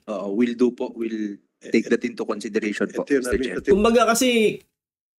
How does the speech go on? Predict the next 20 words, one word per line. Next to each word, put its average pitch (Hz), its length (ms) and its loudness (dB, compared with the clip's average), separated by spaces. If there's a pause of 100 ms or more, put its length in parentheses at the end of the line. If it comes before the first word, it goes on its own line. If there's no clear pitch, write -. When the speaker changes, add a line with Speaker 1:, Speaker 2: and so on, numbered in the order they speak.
(140)
Speaker 3:
imbis 196 400 4
na 214 160 6
matulungan 190 720 6
tayong 175 240 6
mga 160 240 4
ordinaryong 135 640 4
mamamayan 120 560 2
dito, 117 320 2
no, 110 160 2
sa 107 160 0
ginagawa 107 400 2
po 113 160 0
ng - 80 -4
L 113 160 -2
T 104 160 0
O 107 80 2
na 104 160 0
to, - 160 -2
ay 160 160 2
tayo 175 240 4